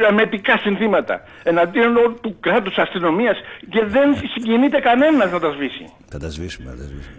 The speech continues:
Speaker 1: Και ένα άλλο, θα σας ρωτήσω, το, η υπογειοποίηση του ηλεκτρικού από το Φάληρο στον Πειραιά θα γίνει τελικά;
Speaker 2: Θα γίνει. Όταν είπα πριν από λίγο στον κύριο Παρασκευά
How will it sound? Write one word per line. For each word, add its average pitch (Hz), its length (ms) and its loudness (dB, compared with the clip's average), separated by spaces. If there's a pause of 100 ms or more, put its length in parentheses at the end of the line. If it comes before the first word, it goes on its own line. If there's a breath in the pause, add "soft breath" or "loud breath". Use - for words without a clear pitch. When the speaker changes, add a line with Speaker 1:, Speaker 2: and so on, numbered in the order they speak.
Speaker 1:
Και 202 100 -2
ένα 233 180 4
άλλο, 220 220 2 (200 loud breath)
θα 226 140 0
σας 208 160 -2
ρωτήσω, 180 420 -6
το, 226 140 -2 (280)
η - 20 -6
υπογειοποίηση 175 680 0
του 180 340 2 (160)
ηλεκτρικού 156 360 -2
από 190 140 0
το 160 100 0
Φάληρο 190 500 -2
στον 185 140 -8
Πειραιά 190 200 0
θα 156 120 -6
γίνει 139 340 -2
τελικά; 165 460 -6 (140)
Speaker 2:
Θα - 180 -10
γίνει. 95 320 -8
Όταν 101 220 -10
είπα 107 200 -10
πριν 101 200 -10
από 90 220 -10
λίγο 95 260 -8
στον 82 160 -14
κύριο 92 200 -8
Παρασκευά 82 720 -10